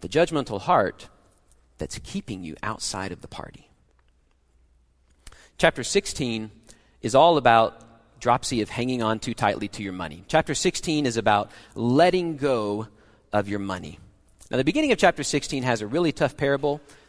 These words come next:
that, uh, for time's sake and simply because I wanna leave it for Buddy to deal with,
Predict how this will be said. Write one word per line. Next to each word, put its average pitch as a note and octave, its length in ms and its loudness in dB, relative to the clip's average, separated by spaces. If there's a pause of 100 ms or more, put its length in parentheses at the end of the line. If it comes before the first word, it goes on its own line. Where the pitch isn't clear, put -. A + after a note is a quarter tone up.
(120)
that, A#2+ 280 2
uh, A2+ 180 6
for A#2 140 -4
time's F3+ 340 0
sake F3 280 4
and A#2+ 100 -4
simply D3 280 -2
because C3 340 0
I A#2 40 2
wanna A2+ 180 -2
leave B2 240 -2
it B2+ 80 -4
for B2+ 120 -6
Buddy A2 280 0
to F#2+ 80 -6
deal F#2+ 260 -6
with, F#2+ 260 -8